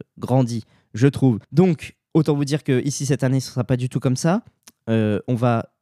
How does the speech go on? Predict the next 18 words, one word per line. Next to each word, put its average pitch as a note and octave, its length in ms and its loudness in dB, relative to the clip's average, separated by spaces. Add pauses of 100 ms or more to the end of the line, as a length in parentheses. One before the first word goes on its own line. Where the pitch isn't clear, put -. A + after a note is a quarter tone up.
(120)
essayer A#2+ 220 0
de A2+ 100 2
prendre A#2 220 0
une A#2 80 0
actualité, A#2+ 400 -2
quitte - 180 -6
à C3 40 2
la C3 80 2
prendre C3 220 0
bien C#3 140 2
plus C3 180 0
tard. D3+ 280 2
Euh, A2+ 120 2
je A#2 140 0
sais D3 160 -2
que C3+ 100 -4
l'année A#2+ 140 2
dernière, C3 420 2